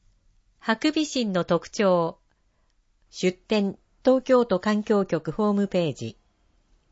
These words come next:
スリムな体型、頭から尾の先まで九十センチから百十センチ。顔の真ん中に白い筋。足が短い。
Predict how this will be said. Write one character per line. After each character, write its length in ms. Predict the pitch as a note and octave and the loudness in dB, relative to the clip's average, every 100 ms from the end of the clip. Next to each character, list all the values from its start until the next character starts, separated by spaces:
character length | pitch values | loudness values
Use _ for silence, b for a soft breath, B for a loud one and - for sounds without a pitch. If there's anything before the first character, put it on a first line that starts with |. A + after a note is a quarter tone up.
| _ - | _ -14
ス 160 | - | -4
リ 160 | D4+ C#4+ | 0 0
ム 120 | A3+ | 0
な 140 | F3 | -2
体 280 | E3+ G#3+ A3 - | 0 0 -2 -2
型、 380 | G3+ F#3+ G3 - _ | 0 0 -2 -6 _
頭 400 | F3+ F#3+ C#4 C#4+ | -4 0 0 0
か 140 | C#4 | 0
ら 160 | G#3+ F3+ | 0 0
尾 80 | F#3 | 0
の 140 | G#3+ | -2
先 300 | A#3+ A#3 A#3 | -2 -4 -2
ま 140 | A3+ G3+ | -2 0
で 260 | F3 F3 - | 0 -2 -6
九 240 | - C#4+ | -2 -2
十 160 | C#4+ C#4 | 0 -4
セ 240 | - C#4 | -2 -2
ン 80 | B3 | -2
チ 140 | - | -6
か 100 | - | -2
ら 120 | F3 E3+ | -2 0
百 260 | F3 - | -2 -4
十 160 | A#3+ A#3+ | -2 -4
セ 240 | - A3+ | -4 -4
ン 100 | G3+ | -4
チ。 300 | E3 - C3 _ _ _ _ _ _ _ _ | -6 -10 -10 _ _ _ _ _ _ _ _
顔 260 | - A#3+ D4 | 0 2 2
の 140 | C#4+ | 0
真 160 | C4+ C4 | -2 -4
ん 80 | |
中 240 | C4 B3 B3+ | -4 -2 -2
に 160 | A#3+ | -2
白 280 | A#3 A#3+ C#4+ | -2 0 0
い 80 | B3+ | 0
筋。 440 | - F#3 D#3 C3+ - _ _ _ _ _ | -4 -6 -4 -8 -10 _ _ _ _ _
足 320 | - G3 - | -2 -2 -2
が 140 | D4 B3+ | -2 -2
短 460 | F#3+ F#3 A3 G#3+ | -2 -4 -4 -2
い。 180 | E3+ C3+ | -2 -4